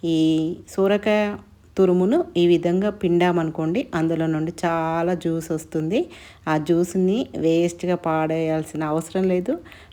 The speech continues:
ఒక గ్లాసెడ్ వరకు జ్యూస్ వచ్చిందండి, దానిని హ్యాపీగా మనం తాగేయచ్చు అనమాట. సొరకాయ జ్యూస్ అనేది థైరాయిడ్ ఉన్న వాళ్ళకి చాలా మంచిదని విన్నాను. మీకు తెలిస్తే కామెంట్ బాక్స్లో కామెంట్ చేయండి.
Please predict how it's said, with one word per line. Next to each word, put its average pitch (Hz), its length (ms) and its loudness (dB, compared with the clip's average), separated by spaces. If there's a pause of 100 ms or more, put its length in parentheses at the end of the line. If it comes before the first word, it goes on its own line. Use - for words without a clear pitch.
ఒక 160 160 -2
గ్లాసెడ్ 208 720 2 (180)
వరకు 175 360 0
జ్యూస్ 170 380 0
వచ్చిందండి, 160 560 -2
దానిని 165 400 -2
హ్యాపీగా 170 720 -2
మనం 277 260 0 (240)
తాగేయచ్చు 151 460 0
అనమాట. 147 280 -8 (500)
సొరకాయ 262 420 4
జ్యూస్ 220 320 0
అనేది 196 480 2
థైరాయిడ్ 269 640 4
ఉన్న 220 180 4
వాళ్ళకి 196 400 0
చాలా 202 640 2
మంచిదని 190 640 2
విన్నాను. 175 540 0 (540)
మీకు 208 160 -2
తెలిస్తే 202 540 -2 (200)
కామెంట్ 175 260 2
బాక్స్లో 156 360 -4 (240)
కామెంట్ 147 420 -2
చేయండి. 143 240 -6